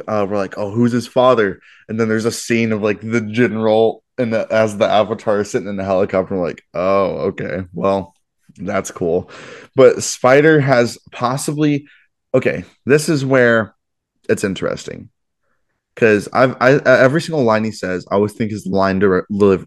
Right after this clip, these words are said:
his line delivery is off. But since this is a, a almost one hundred percent C G I movie, do you think he was with the actors, or,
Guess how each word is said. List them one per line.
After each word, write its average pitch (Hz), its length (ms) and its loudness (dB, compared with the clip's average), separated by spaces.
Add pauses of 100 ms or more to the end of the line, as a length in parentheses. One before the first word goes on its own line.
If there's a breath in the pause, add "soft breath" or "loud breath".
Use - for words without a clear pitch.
his 107 540 -2
line 117 340 2
delivery 87 440 -6
is 82 140 -6
off. - 340 -6 (540)
But 98 320 0 (1160)
since 147 500 -2 (100)
this 113 340 0
is 120 160 0 (140)
a, 104 320 4 (460)
a 76 60 -6 (160)
almost 120 340 2
one 104 100 0
hundred 98 320 -2
percent 98 320 -6
C 104 200 -2
G 98 100 2
I 92 120 2
movie, 95 460 -4 (760 soft breath)
do 98 120 0
you 113 240 4
think 120 400 2
he 117 300 2
was 101 720 2 (720)
with 95 520 0
the 101 100 0
actors, 156 880 -4 (460)
or, 107 540 4